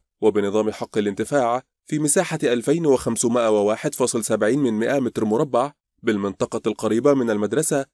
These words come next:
سالفة الذكر لإنشاء مدرسة تعليم ثانوي ومدرسة لغات. ويأتي ذلك لسعي المحافظة للارتقاء بالمنظومة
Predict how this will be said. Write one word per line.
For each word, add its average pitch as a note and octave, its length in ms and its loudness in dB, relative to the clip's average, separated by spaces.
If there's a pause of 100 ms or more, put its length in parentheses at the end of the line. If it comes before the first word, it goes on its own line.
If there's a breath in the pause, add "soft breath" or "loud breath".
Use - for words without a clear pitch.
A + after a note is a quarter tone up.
سالفة D#3+ 500 0
الذكر G2+ 480 -2 (240)
لإنشاء G#2 540 -2
مدرسة G2+ 400 0
تعليم G#2+ 400 -2
ثانوي B2 560 -2 (220)
ومدرسة D#3+ 580 2
لغات. G2+ 420 0 (760)
ويأتي D#3 400 2
ذلك E3 300 -2
لسعي C#3+ 400 0
المحافظة B2+ 640 0
للارتقاء C#3 600 0
بالمنظومة B2+ 540 0